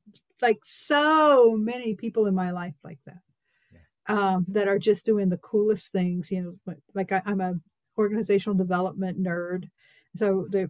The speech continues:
Speaker 1: you know, a lot of people who are doing transformation in organizations,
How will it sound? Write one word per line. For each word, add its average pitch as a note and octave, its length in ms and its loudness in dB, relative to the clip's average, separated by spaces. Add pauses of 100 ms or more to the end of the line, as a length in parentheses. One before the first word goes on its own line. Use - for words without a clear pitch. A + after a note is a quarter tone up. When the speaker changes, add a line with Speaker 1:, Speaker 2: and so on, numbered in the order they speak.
Speaker 1:
you G3 100 -2
know, F3 240 -4
a G3 60 0
lot G3 200 4
of G#3+ 80 -4
people G3+ 200 -2
who G#3 80 2
are G3+ 80 4
doing G#3+ 240 0
transformation G3 760 -2
in G3+ 100 -8
organizations, F#3 1300 -4